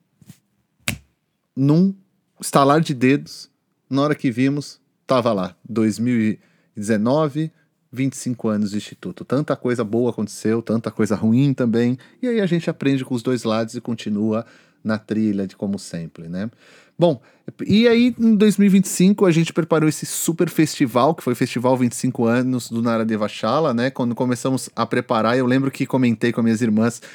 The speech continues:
né? Esse fi-, esse festival, antes de tudo, vai ter que ser feito pra nós. Nós merecemos, nós, quando eu digo a equipe, todo mundo merece. E vamos compartilhar as nossas alegrias com as pessoas que frequentam o nosso instituto,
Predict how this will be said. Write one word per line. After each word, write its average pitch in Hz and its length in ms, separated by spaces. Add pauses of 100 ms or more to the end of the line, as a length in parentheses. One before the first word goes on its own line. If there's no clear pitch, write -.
(220)
né? 120 80
Esse 127 220
fi-, - 200
esse 131 240
festival, 151 520
antes 160 200
de 139 120
tudo, 175 420
vai 143 160
ter 143 140
que - 100
ser - 240
feito 156 320
pra 160 220
nós. 104 580 (400)
Nós 139 380
merecemos, 135 720
nós, 156 240
quando 127 160
eu 107 60
digo 151 200
a 143 60
equipe, 151 720
todo 175 240
mundo 151 220
merece. 107 600
E 117 80
vamos 175 240
compartilhar 208 540
as 214 140
nossas 214 420
alegrias 170 640 (240)
com 226 100
as 226 100
pessoas 233 380
que - 80
frequentam 214 440
o 190 40
nosso 185 200
instituto, - 560